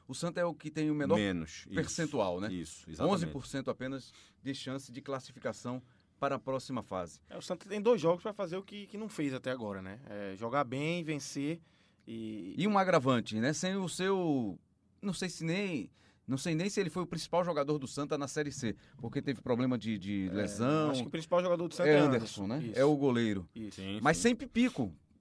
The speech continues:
Speaker 1: pelo menos a princípio, né? Não sei, a não ser que surpreenda, como o Náutico surpreendeu aí com, com a escalação de Thiago no jogo contra o Sampaio,
Speaker 3: Isso.
Speaker 1: e o Pipico apareça nesse fim de semana com,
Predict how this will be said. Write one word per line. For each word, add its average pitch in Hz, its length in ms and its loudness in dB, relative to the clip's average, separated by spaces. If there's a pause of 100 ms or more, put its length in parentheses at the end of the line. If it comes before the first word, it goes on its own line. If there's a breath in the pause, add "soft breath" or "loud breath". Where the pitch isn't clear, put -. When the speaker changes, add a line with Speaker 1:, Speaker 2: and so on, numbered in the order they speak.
(200)
Speaker 1:
pelo 139 180 4
menos 160 460 4
a 143 120 2
princípio, 156 560 0
né? 120 80 2
Não 143 80 0
sei, 156 200 0
a 143 60 4
não 147 100 2
ser 185 160 -4
que 214 100 -6
surpreenda, 170 580 0
como 175 240 0
o 151 40 4
Náutico 139 280 2
surpreendeu 120 600 -2
aí 113 120 2
com, 113 240 -4 (240 soft breath)
com 143 120 0
a - 20 4
escalação 135 400 2
de 123 80 0
Thiago 139 400 4
no 123 140 0
jogo 120 260 -2
contra 123 260 -4
o 117 40 -6
Sampaio, 151 440 4
Speaker 3:
Isso. - 80 -8 (220 soft breath)
Speaker 1:
e 170 80 0
o 208 60 2
Pipico 208 340 0
apareça 185 560 6
nesse 170 340 -6
fim 175 120 -8
de 156 60 -12
semana 156 360 0
com, 160 340 -4